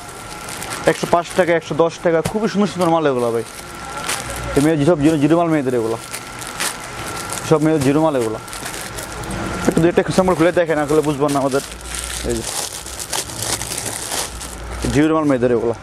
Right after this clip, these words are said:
সুন্দর মাল এগুলো। একশো দশ টাকা, একশো বিশ টাকা থেকে শুরু করে একবারে মনে করেন একশো পঞ্চাশ ষাট টাকা অবধি আছে এখানে। এই তো অনেকগুলো ডিজাইন আছে, অনেক ডিজাইন। এটা আছে যে ডিজিটাল মাল,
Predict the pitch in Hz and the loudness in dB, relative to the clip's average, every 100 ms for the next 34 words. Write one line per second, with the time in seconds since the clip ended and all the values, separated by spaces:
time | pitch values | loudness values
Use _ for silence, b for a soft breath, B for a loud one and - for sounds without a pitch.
0 | - - - - - - - - - - | -12 -14 -12 -8 -6 -6 -4 -2 0 2
1 | - - - - - - 92 175 160 147 | 2 0 0 0 2 2 4 4 6 4
2 | 127 117 127 139 151 151 160 - 170 165 | 4 4 4 4 4 4 2 2 2 2
3 | 165 151 151 175 156 147 160 170 180 175 | 2 2 2 2 2 2 4 6 6 4
4 | 160 160 160 160 156 160 - 160 165 165 | 2 2 2 2 2 2 0 -2 0 0
5 | 151 156 135 127 113 123 113 104 - - | 0 0 2 0 0 -4 -6 -8 -10 -12
6 | - - - - - - 147 - - - | -12 -10 -8 -6 -4 -2 -2 -2 -2 0
7 | - 151 160 170 180 190 190 156 156 147 | 4 4 4 4 4 4 4 4 2 2
8 | 135 147 143 139 139 147 151 156 151 143 | 2 2 2 2 2 2 2 0 0 2
9 | 165 156 151 147 | 2 4 2 2